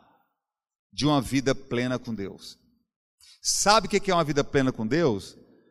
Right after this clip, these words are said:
É quando Deus começa a encher você de prazer em estar na presença dele.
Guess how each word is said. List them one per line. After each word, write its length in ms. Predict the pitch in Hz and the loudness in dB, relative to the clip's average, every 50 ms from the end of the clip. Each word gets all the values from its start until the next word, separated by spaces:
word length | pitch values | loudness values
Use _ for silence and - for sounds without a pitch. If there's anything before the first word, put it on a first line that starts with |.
| _ _ - | _ _ 0
É 120 | 120 139 | 0 0
quando 580 | - - - - 170 190 233 254 240 214 185 175 | 0 0 2 4 6 8 8 6 6 4 2 0
Deus 800 | 131 117 151 190 214 202 151 117 101 101 - - - - - - - - - - _ _ _ _ _ _ - | 2 6 10 10 10 10 8 4 0 -2 -4 -4 -4 -6 -8 -10 -14 -20 -20 -20 _ _ _ _ _ _ 0
começa 480 | - 160 160 180 190 202 - - 208 | 2 4 8 8 8 8 8 6 4
a 40 | 196 | 2
encher 540 | 196 180 - - - - 202 214 240 247 233 | 2 2 2 2 2 4 8 10 10 10 10
você 420 | 190 202 185 156 - - 196 202 | 8 6 4 4 4 6 6 8
de 140 | 202 202 190 | 8 6 2
prazer 1200 | - - 208 180 175 147 117 - - 156 196 208 214 190 143 117 113 - - - - - - - - - | 2 2 4 4 4 2 2 2 4 8 8 10 8 8 6 2 -2 -6 -16 -20 -20 -20 -20 -14 -2 0
em 160 | 156 175 190 | 2 4 6
estar 460 | 175 - - - - 190 202 220 226 | 6 6 6 6 8 8 8 8 8
na 80 | 220 208 | 6 6
presença 480 | - 196 185 170 143 170 160 - 160 | 6 6 4 6 4 2 0 0 -2
dele. 360 | 123 107 110 107 104 98 90 | 0 0 0 0 0 -2 -8